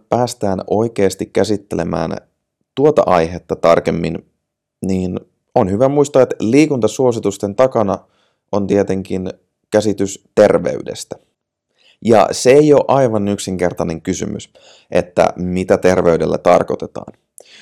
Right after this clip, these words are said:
No, hahmotetaan tilannetta nopsaan seuraavaa kautta. hu, eli maailman terveysjärjestö, sanoo,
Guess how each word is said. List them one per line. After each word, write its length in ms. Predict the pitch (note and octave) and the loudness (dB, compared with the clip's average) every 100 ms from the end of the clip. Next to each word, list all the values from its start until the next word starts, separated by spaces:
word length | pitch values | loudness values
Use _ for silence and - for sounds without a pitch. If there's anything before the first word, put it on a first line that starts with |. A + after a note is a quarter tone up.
| - - | -14 0
No, 180 | C3 - | 0 0
hahmotetaan 680 | A#2+ D#3 D#3+ D#3 D#3 C#3+ | 2 2 2 -2 0 0
tilannetta 680 | A#2+ C3 A#2 G2 F#2+ - F#2 - _ _ | 0 0 0 0 -6 -6 -6 -6 _ _
nopsaan 840 | G2 F#2+ G#2 A2+ - - E2+ D#2+ E2+ - _ _ _ _ - | -8 0 2 2 -2 -4 -2 -2 -6 -14 _ _ _ _ -6
seuraavaa 480 | - A#2+ A2 F#2 F#2 | 2 6 6 6 4
kautta. 420 | F2+ F2 - - _ _ _ - _ _ _ - | 0 -6 -10 -20 _ _ _ -20 _ _ _ 2
hu, 260 | E3+ B2+ - | 4 4 4
eli 320 | G#2 G2+ G2 - | 2 4 2 2
maailman 420 | A2 A#2 G2+ F#2 - | 2 2 0 -2 -2
terveysjärjestö, 1300 | - A#2 A#2 G2 F2+ - - F#2 F#2+ F#2+ F2+ - - E2 | 4 6 6 4 2 0 -2 0 2 2 -2 -4 -6 -6
sanoo, 680 | F2 F2 E2+ F2 F2 - | -4 -2 -2 -2 -2 -4